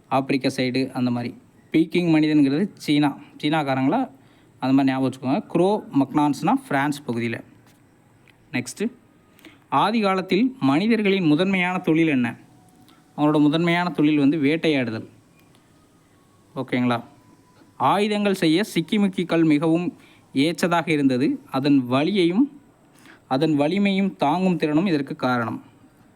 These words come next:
ஓகே, இது வந்து ஒரு பாயிண்டா ஞாபகம் வச்சுக்கலாம். கற்கருவிகளை உருவாக்குவதற்கு அடுத்த கட்டமாக நம் முன்னோர்கள் டேஸை கண்டறிந்தனர்.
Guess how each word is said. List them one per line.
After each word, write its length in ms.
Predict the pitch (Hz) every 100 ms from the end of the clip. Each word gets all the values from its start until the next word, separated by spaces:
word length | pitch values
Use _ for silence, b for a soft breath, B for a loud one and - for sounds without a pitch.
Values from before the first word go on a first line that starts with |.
| _ _ b b b _
ஓகே, 220 | 151 139 117
இது 120 | 123
வந்து 200 | 147 165
ஒரு 120 | 165 135
பாயிண்டா 260 | 139 143 143
ஞாபகம் 200 | 135 120
வச்சுக்கலாம். 380 | - 139 123 - - _ _ _ _ _ b b b b _
கற்கருவிகளை 720 | - 175 - 185 202 220 202 190
உருவாக்குவதற்கு 760 | 170 190 185 185 170 156 143 131
அடுத்த 360 | 135 165 190 202
கட்டமாக 480 | 165 156 156 151 190
நம் 200 | 170 151
முன்னோர்கள் 460 | 170 180 165 175 269 B B _ 135
டேஸை 340 | 151 170 180
கண்டறிந்தனர். 640 | 151 139 143 135 120 123